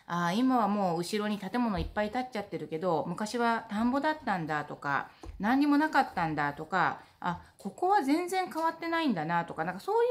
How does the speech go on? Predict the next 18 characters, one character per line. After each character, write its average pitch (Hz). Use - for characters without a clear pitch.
う 370
の 208
を -
見 185
た 180
り 147
す 196
る 190
の 160
が 131
楽 185
し 202
い 202
ん 147
で -
す -
よ 82
ね。 180